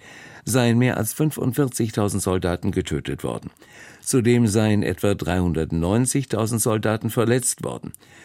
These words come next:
Tausende Menschen würden vermisst oder befänden sich in russischer Kriegsgefangenschaft. Die Zahlen der beiden Kriegsparteien gelten allerdings als politisch geschönt.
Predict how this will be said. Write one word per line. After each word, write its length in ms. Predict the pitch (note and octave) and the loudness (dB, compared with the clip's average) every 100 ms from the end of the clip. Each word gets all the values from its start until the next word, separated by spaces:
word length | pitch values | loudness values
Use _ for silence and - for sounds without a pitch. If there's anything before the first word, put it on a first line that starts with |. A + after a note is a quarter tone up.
| - - | -18 -2
Tausende 400 | A2 A2 B2 A2+ | 0 2 4 4
Menschen 400 | G#2+ A2 - G#2 | 2 2 0 2
würden 240 | G#2 F#2 | 2 0
vermisst 640 | G2 F#2+ G#2+ D3 - - F2+ | 0 2 2 0 -8 -8 -2
oder 240 | G2+ G2+ | 2 2
befänden 540 | F#2 F#2 G#2 G2+ - G2 | 0 0 0 -2 -2 -4
sich 400 | F2+ G2+ - - | -2 -4 -6 -4
in 200 | F2+ E2+ | -2 -2
russischer 580 | C#2+ F#2 - F#2+ E2+ E2 | 0 -2 -2 -2 -4 -4
Kriegsgefangenschaft. 1200 | - A#2+ - - - E2 D#2+ D2 D#2 E2 - _ - - - - - - - - | -6 -6 -6 -6 -4 -2 -2 -2 -4 -6 -12 _ -20 -20 -20 -20 -20 -20 -20 -4
Die 100 | A#2 | -2
Zahlen 540 | A2 D#3+ E3+ D3+ A2+ F#2+ | 2 2 4 4 2 2
der 120 | F2 | 0
beiden 280 | F2+ F2+ - | 0 -2 -2
Kriegsparteien 800 | G#2 - E2 F2 G2 F2 E2+ E2 | -4 -4 -4 -2 -2 0 0 0
gelten 340 | G2+ A2+ C3 | -2 0 -4
allerdings 580 | A2+ A2+ G#2+ A2 G#2+ - | -2 0 0 0 -2 -2
als 520 | E2+ F#2 - - - | -4 -4 -4 -6 -6
politisch 840 | - G2+ F#2+ B2+ C3+ D2+ C#2 - - | -4 -2 0 0 -2 -4 -2 -6 -4
geschönt. 600 | F#2 - A#2+ D2 - | -4 0 0 0 -6